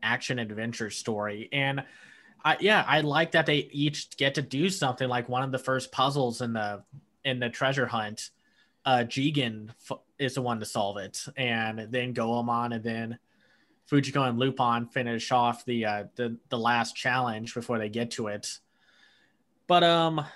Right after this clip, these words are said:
I guess we kind of have to talk about the elephant in the room. The bad guys are Nazis.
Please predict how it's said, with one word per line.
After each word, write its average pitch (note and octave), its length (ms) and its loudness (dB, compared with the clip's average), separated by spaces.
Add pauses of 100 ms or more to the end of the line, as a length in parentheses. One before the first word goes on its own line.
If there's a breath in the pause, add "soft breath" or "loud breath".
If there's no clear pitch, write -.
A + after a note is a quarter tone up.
(140)
I E3 120 2
guess G#3+ 180 4
we A3 100 4
kind D3 480 2
of C#3+ 80 -2
have D3 200 4
to D3+ 80 -4
talk A#2+ 280 0
about C3 200 0
the D3 100 -2
elephant C#3+ 400 -2
in G#2 80 -8
the G#2 80 -8
room. G2 320 -12 (800)
The D3+ 80 -4
bad A#2+ 420 2
guys A#2 360 2
are A#2 200 2
Nazis. C3+ 960 -4